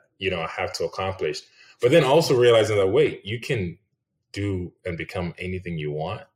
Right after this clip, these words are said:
What? You know, it's like, oh my goodness, I could be that and this and that. It's just like, let me, let me do it. So I just, you know, try to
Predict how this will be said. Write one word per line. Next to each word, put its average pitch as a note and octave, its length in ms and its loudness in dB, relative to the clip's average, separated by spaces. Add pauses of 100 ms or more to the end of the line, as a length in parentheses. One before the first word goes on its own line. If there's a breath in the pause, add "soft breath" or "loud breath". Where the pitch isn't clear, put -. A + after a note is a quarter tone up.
(120)
What? F2+ 340 -8 (140)
You F3 140 6
know, D3+ 120 6
it's D3 220 4
like, C3 380 4
oh D3 140 4
my D3+ 140 2
goodness, F3+ 240 2
I B2+ 120 2
could A#2+ 160 -2
be G#2+ 300 0
that A#2 320 2
and G2 180 -2
this C#3+ 220 2
and G2+ 160 0
that. A#2 240 0
It's A2 160 -2
just B2 180 -2
like, G2 280 2 (680 loud breath)
let B2+ 140 4
me, A#2 180 2
let A2 140 4
me A2+ 80 2
do G#2 200 4
it. D2 140 0
So G2 440 2
I G2+ 60 0
just, - 360 -2 (100)
you G2+ 120 -4
know, D#2+ 120 -2 (600)
try G#2+ 220 2
to F#2 260 0